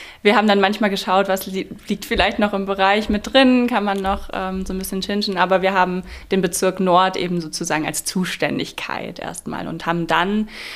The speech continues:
dadurch, dass wir in den verschiedenen Stadtteilen, ähm, wirklich stadtteilbezogen arbeiten wollen, uns überlegt, dass wir die Stadtteile ein bisschen aufteilen,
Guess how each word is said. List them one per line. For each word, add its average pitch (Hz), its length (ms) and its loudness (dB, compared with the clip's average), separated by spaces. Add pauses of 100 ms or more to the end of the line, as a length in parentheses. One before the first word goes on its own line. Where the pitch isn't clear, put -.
(140)
dadurch, 185 340 2
dass 185 300 2
wir 190 60 2
in 185 60 2
den 185 120 0
verschiedenen 175 480 0
Stadtteilen, 214 920 2 (440)
ähm, 180 540 0
wirklich 214 340 2
stadtteilbezogen 208 840 0
arbeiten 226 640 -2
wollen, 214 380 2
uns 190 140 -2
überlegt, 190 340 0
dass 185 160 -4
wir 202 60 -6
die 180 80 -6
Stadtteile 180 440 -2
ein 175 140 -4
bisschen 170 280 -6
aufteilen, 233 880 0